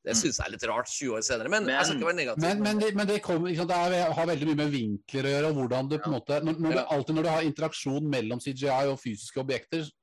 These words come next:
Speaker 3: og du kanskje har, sånn som her da, hopping involvert og sånn, så er det vanskelig å få det til å se realistisk ut. Vi har jo
Speaker 1: Ja.
Speaker 3: andre scener her hvor C G I-en er veldig bra. For eksempel, jeg, det monsteret på slutten, den som vi ikke vet, eh, navnet på,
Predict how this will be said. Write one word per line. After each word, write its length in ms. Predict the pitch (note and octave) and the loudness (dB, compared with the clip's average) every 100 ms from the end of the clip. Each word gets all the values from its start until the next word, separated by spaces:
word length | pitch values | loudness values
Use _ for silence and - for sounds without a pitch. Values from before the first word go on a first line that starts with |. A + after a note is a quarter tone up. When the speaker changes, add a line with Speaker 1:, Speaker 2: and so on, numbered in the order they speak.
| - | -6
Speaker 3:
og 200 | B2 C3 | -4 -2
du 80 | |
kanskje 240 | D3 C3+ D3 | -2 -2 0
har, 220 | B2 C3+ C3+ | 2 2 0
sånn 140 | C3+ | -4
som 100 | A#2+ | -4
her 180 | C3 B2+ | -2 0
da, 100 | D#3+ | 0
hopping 580 | - D3+ - _ - G#2+ | 0 -4 -6 _ -6 -4
involvert 340 | A2+ B2+ A#2 | -4 -2 -4
og 60 | A#2 D3+ | -2 -4
sånn, 20 | D3 | -4
så 140 | A2+ | -4
er 40 | A#2 | -4
det 80 | C#3+ | -2
vanskelig 460 | D3 G#2+ F2+ - | 0 -2 -4 -8
å 20 | C3 | -8
få 120 | G#2 | -8
det 40 | |
til 80 | G#2+ | -8
å 60 | B2+ | -6
se 140 | G#2 | -2
realistisk 480 | G#2 A#2 G2+ A2 A2+ | -2 -2 -6 -10 -8
ut. 160 | D#3+ - _ - _ | -8 -8 _ -20 _
Vi 60 | D#3+ | 0
har 120 | C#3+ | 2
jo 40 | D3 | 4
Speaker 1:
Ja. 180 | F3+ C#3 | 4 4
Speaker 3:
andre 140 | A#2+ | 2
scener 340 | A#2 C3+ A#2+ C3+ | 0 0 0 0
her 240 | F3 D#3+ - _ _ | 0 -2 -6 _ _
hvor 140 | - C#3+ | -2 0
C 160 | D3+ | 0
G 120 | C#3 C#3+ | 0 2
I-en 220 | B2 C3+ | 2 2
er 120 | B2 | 0
veldig 380 | C3 B2 F#2+ A#2 | -2 -4 -4 -4
bra. 260 | A#2+ D3+ F3 | 0 2 2
For 60 | |
eksempel, 320 | D#3+ C#3+ D3+ C#3+ | 0 -2 -2 0
jeg, 160 | C3+ B2+ | -2 -4
det 280 | C3+ C#3+ C#3 | -2 0 0
monsteret 640 | C3+ A#2+ G2+ - B2+ B2+ | 2 0 -2 -2 -2 0
på 80 | C3+ | -2
slutten, 240 | B2+ A2 C#3+ | -6 -4 -2
den 180 | C3 B2 | -4 -4
som 140 | B2+ | -6
vi 80 | B2 | -4
ikke 140 | A#2 | -2
vet, 180 | A2 G#2 - | -2 -4 -2
eh, 400 | A2+ A2+ A2 A2 | 0 0 0 -2
navnet 340 | A2 G2+ G2 G2+ | -2 -2 -4 -2
på, 160 | C3+ | -2